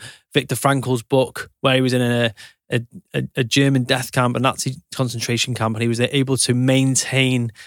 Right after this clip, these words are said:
his attitude in any given set of circumstances. So these questions will help you work out if you have reactive discipline.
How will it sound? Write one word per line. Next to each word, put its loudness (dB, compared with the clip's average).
his 0
attitude 0
in 0
any 2
given 0
set -2
of -8
circumstances. -4
So -4
these 2
questions 0
will 0
help -2
you 0
work 2
out -2
if 0
you 4
have 0
reactive 0
discipline. -4